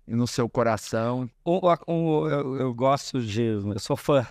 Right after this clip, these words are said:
Speaker 2: do meu próprio produto, é, porque é justamente por causa disso, metodologia,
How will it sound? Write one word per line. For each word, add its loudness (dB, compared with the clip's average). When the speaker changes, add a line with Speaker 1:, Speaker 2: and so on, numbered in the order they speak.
Speaker 2:
do 0
meu 2
próprio 2
produto, -2
é, 2
porque -2
é 2
justamente 0
por -12
causa 2
disso, -2
metodologia, 0